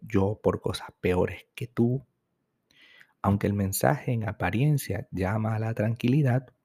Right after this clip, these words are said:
lo cierto del caso es que encierra una demanda para esa persona, para que no sienta como se siente,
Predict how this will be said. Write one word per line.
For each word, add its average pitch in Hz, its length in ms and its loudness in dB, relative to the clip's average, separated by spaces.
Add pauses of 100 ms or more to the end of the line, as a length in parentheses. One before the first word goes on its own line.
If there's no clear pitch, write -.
(640)
lo 95 140 2
cierto 101 380 2
del 131 120 0
caso 117 480 0
es 101 200 -8
que - 160 -4
encierra 107 640 2
una 101 180 -2
demanda 95 520 -2
para - 200 -8
esa - 160 -10
persona, 131 500 -2 (760)
para 82 220 0
que - 160 -6
no 92 220 0
sienta 135 540 2
como 107 280 -10
se - 140 -10
siente, 95 500 -2